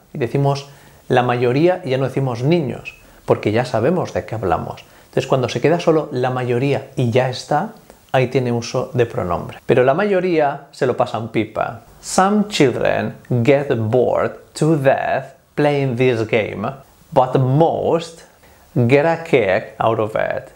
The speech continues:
Antes de pasar a el uso de adverbio,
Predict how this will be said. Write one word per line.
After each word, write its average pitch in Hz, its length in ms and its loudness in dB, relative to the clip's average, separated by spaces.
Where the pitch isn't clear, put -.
Antes 175 340 2
de 156 80 2
pasar 143 400 0
a 131 380 0
el 127 180 0
uso 143 340 0
de 120 380 0
adverbio, 120 760 0